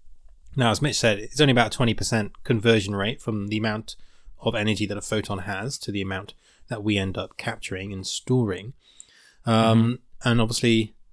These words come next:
Speaker 1: efficiency, solar efficiency, is, is the name of the game. So where the cur-, the technology is currently is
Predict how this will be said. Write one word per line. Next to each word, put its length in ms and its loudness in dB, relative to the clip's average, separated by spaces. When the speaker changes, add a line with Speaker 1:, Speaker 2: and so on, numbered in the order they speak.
Speaker 1:
efficiency, 760 0
solar 320 -2
efficiency, 600 -6
is, 200 -6
is 180 0
the 100 2
name 200 6
of 100 2
the 60 2
game. 380 4
So 160 6
where 140 8
the 80 8
cur-, 300 0
the 200 4
technology 640 0
is 120 0
currently 760 0
is 880 4